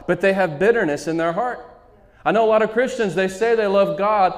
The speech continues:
you know, but they hate that person that did something wrong to them. And this is what he says. It says, "Murderers don't," it, it, a person who hates a brother or sister is really a murderer at heart. And if you know, and you know that a murderer doesn't have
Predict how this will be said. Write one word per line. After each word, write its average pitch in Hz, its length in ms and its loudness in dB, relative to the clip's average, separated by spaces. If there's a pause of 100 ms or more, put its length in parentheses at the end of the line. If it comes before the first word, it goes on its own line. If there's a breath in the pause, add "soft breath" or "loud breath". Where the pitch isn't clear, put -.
(160 loud breath)
you 185 140 2
know, 196 80 4
but 190 220 -2
they 170 160 2
hate 202 560 -4
that 180 240 -2
person 196 380 -4
that 156 140 -4
did 190 200 -4
something 180 360 -4
wrong 190 280 -2
to 208 80 0
them. 226 180 -2 (220 loud breath)
And 175 200 2
this 220 160 2
is 202 140 0
what 185 140 0
he 170 80 0
says. 208 600 -2 (560)
It 180 120 4
says, 190 420 2 (140)
"Murderers 214 720 8 (680)
don't," 180 500 -2
it, 185 240 4
it, - 280 0
a 202 100 6
person 254 420 0
who 214 220 0
hates 208 380 0
a 202 60 0
brother 196 300 2
or 175 40 -2
sister 202 340 -4
is 143 140 -4
really 180 260 0
a 143 60 0
murderer 160 420 -2
at 131 160 -4
heart. 170 280 0
And 139 140 -4
if 139 160 -10
you 156 120 -4
know, 190 520 -4
and 160 160 0
you 160 120 0
know 175 160 0
that 156 140 -2
a 139 60 0
murderer 160 440 -2
doesn't 156 440 -4
have 160 540 -4